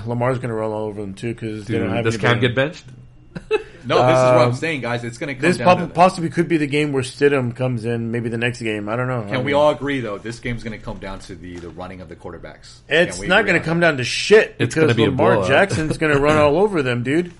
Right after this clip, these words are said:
Speaker 3: Do you th-, but do you think Cam will get any rushing
Speaker 1: No.
Speaker 3: yards?
Speaker 2: I mean,
Speaker 1: He
Speaker 2: he'll
Speaker 1: may
Speaker 2: get
Speaker 1: get maybe thirty or forty, but that's about it. Maybe.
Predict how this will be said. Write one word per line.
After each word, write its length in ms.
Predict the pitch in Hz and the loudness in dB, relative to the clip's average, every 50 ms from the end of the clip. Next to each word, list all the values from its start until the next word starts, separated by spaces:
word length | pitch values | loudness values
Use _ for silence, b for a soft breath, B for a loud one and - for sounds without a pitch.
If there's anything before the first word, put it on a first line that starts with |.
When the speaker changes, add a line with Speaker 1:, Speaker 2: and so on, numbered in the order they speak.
| _ - 123 | _ -14 -10
Speaker 3:
Do 80 | 123 151 | -8 -8
you 60 | 147 | -8
th-, 100 | - - 127 | -10 -10 -8
but 100 | 113 120 | -8 -6
do 80 | 113 117 | -6 -6
you 60 | 127 | -6
think 220 | 123 143 123 113 - | -6 -6 -8 -8 -6
Cam 240 | 127 120 120 120 | -6 -6 -4 -4
will 80 | 123 120 | -4 -4
get 160 | 120 123 117 | -4 -4 -4
any 100 | 117 113 | -6 -6
rushing 320 | 107 - 117 127 - 311 359 | -6 -4 -4 -2 0 0 2
Speaker 1:
No. 60 | 440 440 453 453 453 427 381 285 208 180 160 | 2 2 2 2 2 2 4 2 2 4 4
Speaker 3:
yards? 200 | 147 131 107 - - - | 2 2 0 -2 -8 -4
Speaker 2:
I 40 | 135 | 0
mean, 40 | 123 | 4
Speaker 1:
He 60 | 220 | 4
Speaker 2:
he'll 80 | - 226 | 6 6
Speaker 1:
may 60 | 254 202 165 | 6 6 4
Speaker 2:
get 20 | 127 | 4
Speaker 1:
get 300 | 277 277 269 190 - - | 2 0 -2 -2 -4 -2
maybe 240 | 175 202 226 226 | 0 0 0 0
thirty 420 | - - - - - 175 190 214 226 | -4 -6 -8 -2 2 4 4 4 4
or 60 | 196 156 | 2 0
forty, 320 | 123 - 175 226 269 285 240 | 0 0 2 2 2 2 2
but 100 | 202 208 | 2 2
that's 140 | 214 214 | 2 0
about 200 | 240 220 240 247 | 0 -2 0 0
it. 180 | 294 330 339 - - - - | 0 -2 -4 -6 -8 -12 -10
Maybe. 420 | 151 170 208 269 285 285 269 - | -4 -2 0 0 2 0 -2 -4